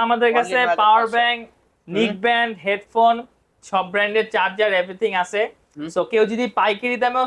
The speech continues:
Speaker 1: সেট and অ্যাক্সেসরিজ নিতে চান, আমাদের
Speaker 2: হুম।
Speaker 1: কাছে পেয়ে যাবেন। Just আপনি আমাদেরকে WhatsApp, ইমো অথবা কল, ডাইরেক্ট কল করে অথবা আমাদের পেজ থেকে নিতে পারবেন। আলিম ভাইয়ের ব্লগ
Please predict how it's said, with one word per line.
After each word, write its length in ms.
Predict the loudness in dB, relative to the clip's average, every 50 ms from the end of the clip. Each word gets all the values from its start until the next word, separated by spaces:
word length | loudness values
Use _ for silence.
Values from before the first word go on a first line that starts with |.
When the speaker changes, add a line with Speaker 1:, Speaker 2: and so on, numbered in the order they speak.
| -2 0
Speaker 1:
সেট 240 | 0 0 0 0 -2 -2 -4
and 80 | -2 -2
অ্যাক্সেসরিজ 400 | -4 -8 -10 -8 -6 -6 -6 -6 -6 -6
নিতে 140 | -4 -4 -2
চান, 140 | -2 -2 -2 -4 -8 _ _ _ -4 -4
আমাদের 220 | -2 -2 -2 -4 -4
Speaker 2:
হুম। 80 | -4
Speaker 1:
কাছে 140 | -4 -6 -6 -6 -2
পেয়ে 160 | -2 -2 0 0
যাবেন। 220 | 0 0 -2 -2 -4 -6 _ _ _ _ _ _ _ -8 -2 0
Just 260 | 0 0 0 0 -2 -2 -2
আপনি 180 | -2 0 0 2 4 4 2 0 -2 -8 _ _ _ _ -4
আমাদেরকে 360 | -4 -2 -2 -2 -2 -2 -2 0 0
WhatsApp, 380 | 0 0 0 -2 -2 -4 -4 -4 -6 -10
ইমো 140 | -6 -2 0 0 0
অথবা 180 | 0 -2 -2 -2 0 0
কল, 140 | -2 -2 -2 -4 -6
ডাইরেক্ট 240 | -4 -4 -4 -2 0 0
কল 140 | 0 0 -2 -2
করে 120 | -2 0 0 0 0
অথবা 220 | -2 0 0 2 2 2 2
আমাদের 220 | 0 -2 -4 -6 -6 -4 -4
পেজ 140 | -6 -6 -6 -6 -8
থেকে 140 | -8 -8 -8 -12
নিতে 140 | -8 -4 -2 0
পারবেন। 200 | 0 0 -2 -2 -2 -2
আলিম 160 | -2 -4 -6 -6
ভাইয়ের 160 | -6 -6 -2
ব্লগ 160 | 0 0 0